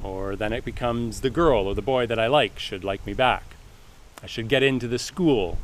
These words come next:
that I want for college or university." "Marriage should come easy." "I should be able to afford to buy a house." "I should find a fulfilling job." "I shouldn't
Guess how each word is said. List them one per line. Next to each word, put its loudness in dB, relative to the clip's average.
that -4
I 0
want -4
for -14
college -2
or -6
university." -6
"Marriage -2
should -10
come -2
easy." -2
"I -12
should -6
be 4
able 4
to -2
afford 2
to 0
buy 2
a 0
house." -2
"I -14
should -12
find 2
a -4
fulfilling -4
job." 2
"I -2
shouldn't 0